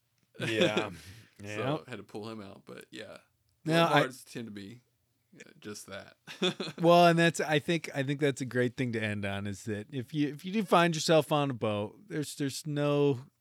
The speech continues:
Speaker 2: there's no award for doing something,
Speaker 1: Have
Speaker 2: uh,
Speaker 1: some
Speaker 2: the hard
Speaker 1: humility.
Speaker 2: way and, and pulling it off. It's always
Speaker 1: Yeah.
Speaker 2: better to ask for help and
Speaker 1: Oh, yeah.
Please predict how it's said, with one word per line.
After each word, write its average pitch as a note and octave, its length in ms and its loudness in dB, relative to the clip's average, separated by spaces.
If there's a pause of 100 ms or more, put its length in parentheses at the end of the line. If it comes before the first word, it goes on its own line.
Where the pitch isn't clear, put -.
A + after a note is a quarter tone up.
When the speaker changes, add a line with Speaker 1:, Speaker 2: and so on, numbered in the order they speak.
(180)
Speaker 2:
there's C3+ 200 -6
no E3+ 160 6
award A2+ 580 4
for A#2 140 -6
doing A2 340 -4
something, G#2 560 -6 (680)
Speaker 1:
Have D3 160 0
Speaker 2:
uh, A2 60 -2
Speaker 1:
some - 100 -2
Speaker 2:
the B2+ 120 4
hard B2+ 340 6
Speaker 1:
humility. B2 220 2
Speaker 2:
way A#2 280 2
and, A2 180 -4
and A#2+ 200 -6
pulling A#2+ 360 2
it A2 100 0
off. A2 420 0
It's B2 180 -8
always D#3 280 4
Speaker 1:
Yeah. F#2+ 60 -8
Speaker 2:
better A#2 200 2
to A2+ 120 -2
ask C3+ 340 -2
for A#2+ 180 -2
help G#2+ 400 -2 (180)
and G#2+ 260 -8
Speaker 1:
Oh, G#2 40 -8
yeah. G2+ 140 -10